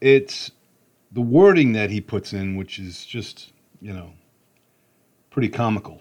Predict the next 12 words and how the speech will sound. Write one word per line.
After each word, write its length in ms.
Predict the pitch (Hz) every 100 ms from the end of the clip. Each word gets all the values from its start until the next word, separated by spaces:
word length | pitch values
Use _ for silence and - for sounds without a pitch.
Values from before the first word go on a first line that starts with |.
| _
so 180 | 90 82
to 80 |
speak. 380 | - - 73 _ _ _ _ _ _ _ _ _ _ _ _ _ _ _ _ _ _ _ _ _ _ _ _ _
Let's 300 | 104 165 -
talk 240 | - 151 147
about 280 | 123 117 95
Darren 300 | 117 107 92
Hardy. 400 | 95 92 - _ _ _ _ _ _ _ _ _ _ _ _ _ _
Um, 540 | - 101 101 98 85 - _ _ _ _ _ _ _ _ _ _ _ _ _ _ _ _ _
he 100 | 110
titled 460 | 104 147 139 123 104
today's 800 | 120 120 120 113 - - -